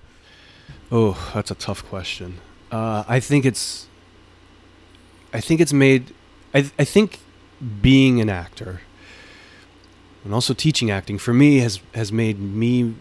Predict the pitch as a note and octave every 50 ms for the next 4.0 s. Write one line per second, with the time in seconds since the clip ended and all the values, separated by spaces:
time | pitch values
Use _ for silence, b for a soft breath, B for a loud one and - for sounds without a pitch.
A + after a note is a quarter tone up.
0 | - - A#2 A2+ A2+ G#2+ G#2 G2+ - A2+ G#2 G2+ - - - - - - G2 F#2+
1 | F2+ F#2 F#2+ G2 G#2 A2 A2+ G#2 G2 F#2 F2 - - F2 - - E2+ - - _
2 | _ _ _ _ _ _ _ _ _ _ _ b b b b b b b b b
3 | b b b b b b b b _ - F2 G2 F#2+ F#2 F2+ F2 F2 F2 E2+